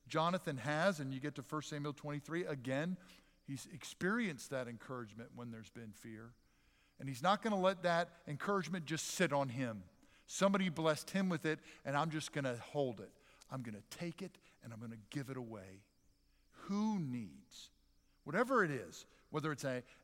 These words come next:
a, a, a, a spiritual anxiety, there's so many forms of fear. Don't mishear me, and I'll probably say it later. There's so many reasons we're fearful that aren't spiritual. Don't, don't let the devil or yourself beat you up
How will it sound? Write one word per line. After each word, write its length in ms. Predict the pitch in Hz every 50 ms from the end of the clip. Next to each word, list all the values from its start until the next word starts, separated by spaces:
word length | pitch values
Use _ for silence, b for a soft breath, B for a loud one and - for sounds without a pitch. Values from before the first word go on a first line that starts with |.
| B -
a, 40 | -
a, 40 | 127
a, 800 | - - 127 - - - - - - - 120 123 131 - - - - -
a 40 | -
spiritual 760 | - - - - - 202 214 226 233 - - 220 208 202 202
anxiety, 720 | 202 202 185 151 185 180 180 185 190 190 185 202 208 214 - B B B B B
there's 140 | - 156 -
so 160 | - - 196
many 160 | 175 160 143 131
forms 400 | - - 139 135 127 120 110 120
of 80 | 117
fear. 280 | - - 131 123 120 117 113
Don't 200 | 160 160 160 151
mishear 360 | 139 127 - - 135 131 127
me, 80 | 131
and 80 | 127 123
I'll 100 | 117 113
probably 300 | - - 131 127 127 123
say 220 | - - 127 123
it 120 | 123 117 101
later. 340 | 110 110 110 98 101 110 - b b b b b b b b b -
There's 160 | - 160 -
so 180 | - - 175 165
many 160 | 156 151 147
reasons 380 | 139 139 139 135 127 127 107 123
we're 100 | 127 120
fearful 480 | - - - 135 131 123 - 131 123
that 160 | 113 123 120
aren't 240 | 123 120 123 135 -
spiritual. 840 | - - - - - 127 113 107 98 101 - - 113 98 98 101 - b b b b b b
Don't, 260 | - 151 170 175 175 135
don't 260 | 156 160 170 180 185
let 260 | 156 156 156 156 156 - b b b b b
the 80 | 147 131
devil 400 | 120 117 139 139 143 139 147 143
or 60 | 143
yourself 440 | 139 135 - - 143 135 117 107 110
beat 260 | 131 139 135 - -
you 160 | 139 131 123
up 140 | 120 120 123